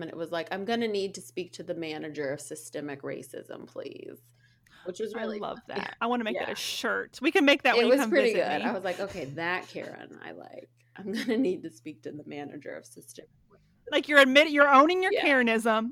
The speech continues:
Speaker 2: and you're like, "I'm gonna
Speaker 1: "I'm
Speaker 2: make
Speaker 1: gonna
Speaker 2: it
Speaker 1: use
Speaker 2: work."
Speaker 1: it for good." I was like, "Okay."
Speaker 2: <laughs> 'Cause I'm sorry, all, all white women of a certain age have a little bit of a Karen
Speaker 1: You
Speaker 2: in
Speaker 1: do.
Speaker 2: them.
Speaker 1: You can't,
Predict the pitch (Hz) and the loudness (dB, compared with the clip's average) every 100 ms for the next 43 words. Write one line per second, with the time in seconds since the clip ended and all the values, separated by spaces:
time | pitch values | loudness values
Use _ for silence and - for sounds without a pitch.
0 | - 240 233 226 220 208 - 247 240 233 | -4 -2 0 0 0 -2 -2 4 6 6
1 | 220 190 220 214 - - 180 185 175 - | 4 4 2 0 -4 -4 -4 -4 -2 -2
2 | - - _ 175 165 139 156 180 214 214 | -4 -16 _ -18 -14 -12 -4 0 0 -2
3 | 85 87 - - - - 302 330 311 254 | -14 -16 -20 -20 -18 -10 -6 0 4 4
4 | - 262 285 302 311 311 - 294 330 311 | 10 12 12 12 12 10 8 8 8 8
5 | 311 302 277 269 262 247 - 262 220 233 | 4 4 0 -2 -2 -4 0 0 0 -2
6 | 220 254 220 220 208 214 202 - 190 180 | -2 -2 -4 -4 -6 -8 -10 -12 -12 -10
7 | 180 220 208 208 165 180 180 185 | -8 -8 -8 -12 -16 -14 -14 -14